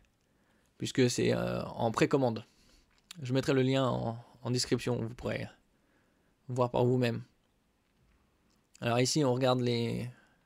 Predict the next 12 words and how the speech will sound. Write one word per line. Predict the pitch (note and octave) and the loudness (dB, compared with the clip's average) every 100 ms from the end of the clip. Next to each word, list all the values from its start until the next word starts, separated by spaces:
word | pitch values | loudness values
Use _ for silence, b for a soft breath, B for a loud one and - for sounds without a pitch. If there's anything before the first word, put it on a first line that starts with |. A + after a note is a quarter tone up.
| b _ _ _ _ _ _ _ _ _ _ _ _ _ _ | b _ _ _ _ _ _ _ _ _ _ _ _ _ _
les | B2+ A#2 | -2 4
buds, | C#3 E3 D#3+ D#3 | 6 4 2 -10
c'est-à-dire | - - B2 B2 | -14 -4 0 2
les | B2 | 2
écouteurs | B2+ C3 D3 D3+ - _ _ _ _ _ _ _ _ _ _ _ _ _ _ - | 0 0 2 2 0 _ _ _ _ _ _ _ _ _ _ _ _ _ _ -4
de, | A#2+ A#2 | 2 2
de | A#2+ | 4
la | B2 | 2
même | B2 A#2+ | 2 0
marque, | C#3 - - - _ _ _ _ F3 - | -2 -4 -14 -20 _ _ _ _ -20 -20
c'est-à-dire | - - B2+ B2 | -6 -2 0 0
Nothing. | B2 D3 D#3 | 0 0 0